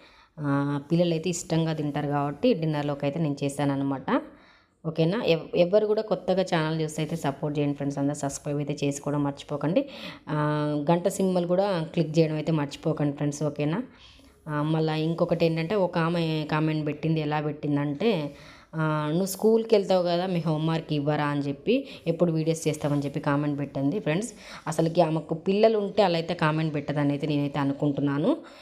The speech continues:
ఎందుకంటే హోంవర్క్ ఉంటుంది ఫ్రెండ్స్. హోంవర్క్ లేకుంటే అయితే పిల్లలకైతే ఏం ఉండదు కదా. హోంవర్క్ కంప్లీట్ చేసుకొని వీడియోస్ చేస్తారనమాట. ఎవరు కూడా తప్పుగా అనుకోకండి.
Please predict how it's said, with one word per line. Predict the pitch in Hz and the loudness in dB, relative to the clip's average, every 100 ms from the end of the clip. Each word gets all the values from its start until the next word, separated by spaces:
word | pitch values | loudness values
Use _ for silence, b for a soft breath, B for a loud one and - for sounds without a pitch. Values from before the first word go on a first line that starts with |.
| B 180 | B 0
ఎందుకంటే | 190 214 202 208 | 2 4 2 2
హోంవర్క్ | 208 180 202 240 220 | 2 4 2 2 2
ఉంటుంది | 196 196 | 2 0
ఫ్రెండ్స్. | 175 165 | 0 0
హోంవర్క్ | 165 170 175 170 | 0 2 0 0
లేకుంటే | 170 160 160 160 | 0 0 -2 0
అయితే | 156 | 0
పిల్లలకైతే | 156 156 156 156 147 151 | 0 0 -2 -2 -2 0
ఏం | 151 147 | 0 0
ఉండదు | 147 156 151 | 0 0 -2
కదా. | 147 185 339 B B B | 0 0 -2 B B B
హోంవర్క్ | - 196 220 | 2 4 6
కంప్లీట్ | 214 180 202 196 | 4 4 2 2
చేసుకొని | 185 175 190 208 | 0 2 2 4
వీడియోస్ | 170 156 160 151 | 2 2 0 -2
చేస్తారనమాట. | 147 147 143 143 143 247 294 - B B B | -2 -2 0 0 0 0 0 0 B B B
ఎవరు | 185 175 175 | 2 4 4
కూడా | 196 | 2
తప్పుగా | 214 165 - 170 | 2 0 2 2
అనుకోకండి. | 156 151 147 151 151 214 | 2 0 0 0 2 2